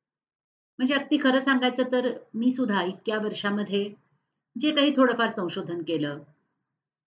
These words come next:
ज्या विद्यार्थ्यांना मी मार्गदर्शन केलं, ज्या सहकाऱ्यांचे मी वेगवेगळे प्रबंध वाचले, त्याच्यामध्ये मला ही संशोधन पद्धती वापरून केलेलं फारसं संशोधन आढळलं नाही.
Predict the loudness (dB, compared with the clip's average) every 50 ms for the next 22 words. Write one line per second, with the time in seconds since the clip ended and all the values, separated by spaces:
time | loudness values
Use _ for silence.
0 | _ _ _ -4 -2 -2 -2 -2 -2 -4 -2 0 2 4 4 2 2 2 2 2
1 | 4 2 2 0 -2 -8 -8 -6 -4 -2 -2 -2 -2 -2 0 0 -2 -2 -2 -4
2 | -4 -4 -2 -2 -2 -2 -2 -6 -8 -10 -14 -18 _ _ _ _ _ _ _ _
3 | _ _ _ _ _ -12 -6 -2 -2 -2 0 0 0 0 0 2 2 2 2 4
4 | 2 2 2 0 -2 -2 -2 -2 -2 -2 -2 -2 -4 -2 -4 -4 -4 -4 -6 -4
5 | -2 -2 0 0 0 0 -2 -4 -4 -6 -6 -6 -6 -8 -12 -18 _ _ _ _
6 | _ _ _ _ _ _ _ _ _ _ _ -2 -2 0 2 4 6 8 8 8
7 | 8 6 4 4 4 2 2 2 2 0 0 -4 -6 -10 _ _ _ _ _ _
8 | _ _ _ _ _ _ _ _ _ _ _ 4 4 4 6 6 4 4 4 4
9 | 2 2 4 4 4 2 2 0 0 0 0 2 0 0 0 0 -2 -2 -2 -2
10 | 0 0 0 0 0 0 2 2 0 0 0 -2 -4 -8 -12 _ _ _ _ _
11 | _ _ 0 0 2 2 2 0 -2 0 0 0 -2 -2 -2 -4 -4 -4 -4 -4
12 | -4 -4 -4 -4 -4 -2 -2 -4 -4 -4 -6 -8 -10